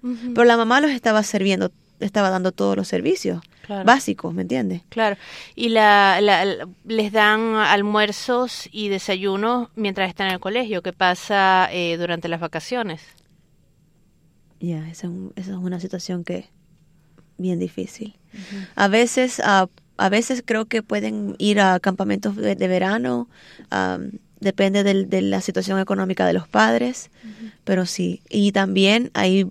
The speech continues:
Speaker 2: varias oportunidades para comer en Santa Clara, eh, donde la gente puede ir y recibir un, una, un almuerzo o una cena, eh, gratis.
Speaker 1: Sí, pues, este, como tú dices, estos son,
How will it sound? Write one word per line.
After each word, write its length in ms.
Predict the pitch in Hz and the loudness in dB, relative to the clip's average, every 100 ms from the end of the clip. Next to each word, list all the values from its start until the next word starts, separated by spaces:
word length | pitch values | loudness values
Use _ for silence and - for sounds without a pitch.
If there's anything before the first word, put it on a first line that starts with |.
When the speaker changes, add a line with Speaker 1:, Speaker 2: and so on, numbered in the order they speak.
| - | -6
Speaker 2:
varias 480 | - 185 202 208 - | 0 2 2 0 -2
oportunidades 800 | 202 196 190 190 185 180 196 196 | -4 0 0 0 0 0 0 0
para 220 | 202 190 | 0 0
comer 540 | 190 180 185 220 262 - | -2 -2 0 0 -2 -6
en 220 | 208 190 | -6 -4
Santa 300 | 180 175 175 | -4 -4 -2
Clara, 420 | 180 190 220 254 - - - - - | 0 0 2 -2 -6 -20 -20 -20 -4
eh, 180 | 185 180 | 0 0
donde 240 | 180 190 | 0 0
la 100 | 185 | 2
gente 240 | 190 175 190 | 2 0 0
puede 240 | 190 185 | 0 2
ir 80 | 185 | 0
y 40 | |
recibir 400 | 190 185 185 180 | 0 -2 0 0
un, 220 | 180 175 - | -2 -4 -6
una, 460 | 180 180 175 170 - | -4 -2 0 -2 -4
un 120 | 180 | -2
almuerzo 580 | 180 190 190 190 196 180 | -2 0 0 0 0 0
o 80 | 175 | -2
una 380 | - 185 185 185 | -4 -6 -4 -4
cena, 420 | 175 170 165 170 _ _ _ _ _ _ - | -2 -2 -2 -6 _ _ _ _ _ _ -8
eh, 300 | - - - - - | -8 -8 -12 -16 -4
gratis. 760 | 190 175 165 165 - - - _ _ - - - - | 0 0 -2 -10 -12 -12 -14 _ _ -20 -20 -20 -20
Speaker 1:
Sí, 140 | - 247 | -12 -2
pues, 220 | 247 151 | 0 0
este, 320 | 147 214 196 208 | -2 -6 -6 -6
como 160 | 214 | -6
tú 80 | 220 | -6
dices, 200 | 262 285 | -4 -4
estos 220 | 247 277 - | -4 -8 -4
son, 580 | 294 285 285 277 240 | -2 -2 -4 -4 -6